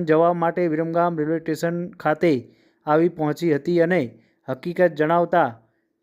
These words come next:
વિરમગામ રેલવે પોલીસે તેના પિતાનો સંપર્ક કરતા તેના પિતા વિરમગામ રેલવે પોલીસ ખાતે આવીને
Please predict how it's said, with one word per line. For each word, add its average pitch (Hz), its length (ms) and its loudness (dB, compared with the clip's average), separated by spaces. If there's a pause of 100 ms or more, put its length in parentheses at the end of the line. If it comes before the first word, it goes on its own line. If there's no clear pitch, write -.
(240)
વિરમગામ 175 520 0
રેલવે 170 240 0
પોલીસે 175 460 -2
તેના 165 340 -2
પિતાનો 170 400 -2
સંપર્ક 160 420 -2
કરતા 156 400 0 (640)
તેના 175 340 2
પિતા 185 340 2 (460)
વિરમગામ 180 600 0
રેલવે 170 200 0
પોલીસ 170 340 -4
ખાતે 160 360 -2
આવીને 160 420 0